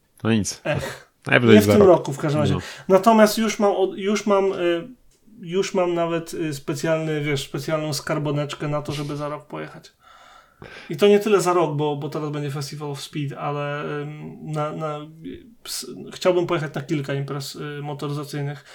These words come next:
Speaker 2: Ym, jak już będą się odbywały, wiesz, bez ograniczeń, bo,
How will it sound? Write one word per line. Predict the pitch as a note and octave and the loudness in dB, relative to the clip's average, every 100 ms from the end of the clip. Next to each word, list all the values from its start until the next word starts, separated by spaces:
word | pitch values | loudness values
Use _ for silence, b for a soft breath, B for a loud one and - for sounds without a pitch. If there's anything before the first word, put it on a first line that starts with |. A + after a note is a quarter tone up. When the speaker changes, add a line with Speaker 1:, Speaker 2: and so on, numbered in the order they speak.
| B B B B B D#3 | B B B B B -8
Speaker 2:
Ym, | C#3+ D3+ E3 | -6 -6 -4
jak | D#3 C#3+ | -2 0
już | D#3 | 0
będą | D#3+ D#3 C3+ | 0 -2 -2
się | D#3 | -4
odbywały, | D3 D3 C#3+ C#3+ C#3+ | -4 0 2 2 0
wiesz, | C#3 C3+ C3+ - | 0 -2 -4 -8
bez | D#3 D3+ C#3 - | -6 -2 -2 -2
ograniczeń, | E3 D3 D3+ D3 D3 C#3 D3 C#3+ C#3 | -4 -2 0 0 -2 -2 -2 -2 -2
bo, | C#3 C#3 C#3 C#3+ D3 - | 0 -2 -2 -6 -8 -12